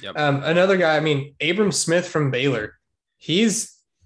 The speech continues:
Speaker 1: He's been
Speaker 2: he,
Speaker 1: killing it.
Speaker 2: mm, he's been making a name. Like, he probably won't get drafted in the first three rounds, but that's another guy that I'll be looking at to see where he lands. 'Cause, I mean, with all these players, what we're watching is where do they get drafted at? Because if they go to somewhere where, like, you know,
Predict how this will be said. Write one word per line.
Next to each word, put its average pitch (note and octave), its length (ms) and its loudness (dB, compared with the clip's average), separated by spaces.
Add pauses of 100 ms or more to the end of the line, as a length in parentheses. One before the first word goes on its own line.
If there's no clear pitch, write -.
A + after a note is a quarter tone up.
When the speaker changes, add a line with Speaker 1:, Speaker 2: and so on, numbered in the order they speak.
(320)
Speaker 1:
He's C#3 180 -10
been E3 180 -2
Speaker 2:
he, E3+ 60 -10
Speaker 1:
killing G3+ 480 2
it. C3 60 -2
Speaker 2:
mm, - 400 -6
he's A3 220 4
been G3+ 280 4
making F#3 320 2
a C3 160 2
name. C3+ 400 0
Like, B2+ 160 -2
he A#3+ 120 0
probably A#3 240 4
won't G#3 160 2
get E3+ 140 0
drafted D3+ 380 -2
in D3 80 0
the C3+ 80 -2
first D3 400 -4
three D#3 180 -2
rounds, D3 560 -2 (500)
but C#3+ 60 -6
that's C3+ 160 0
another F3 260 2
guy D3+ 220 2
that C#3 240 -2
I'll C#3 240 -2
be D3 160 0
looking C#3+ 520 0
at B2+ 180 -6
to C3 80 -8
see D3 200 -4
where C3+ 160 -2
he C3 260 -8
lands. B2+ 380 -6
'Cause, C3+ 220 -8
I C#3+ 40 -6
mean, C3+ 220 -8 (760)
with F#3+ 200 0
all A#3 200 2
these G3+ 240 -2
players, F#3 400 2
what D3+ 100 0
we're D3+ 100 0
watching D3 400 0
is B2 440 -6
where E3 300 0
do F3+ 80 2
they D#3+ 140 2
get C#3+ 140 -4
drafted C#3+ 380 -2
at? D#3+ 240 -2
Because D3 280 0
if C#3 140 -4
they F3 140 0
go F#3 160 2
to D#3+ 80 2
somewhere D3+ 340 0
where, C#3 180 4
like, C3 220 -2
you - 80 -2
know, C3 180 -4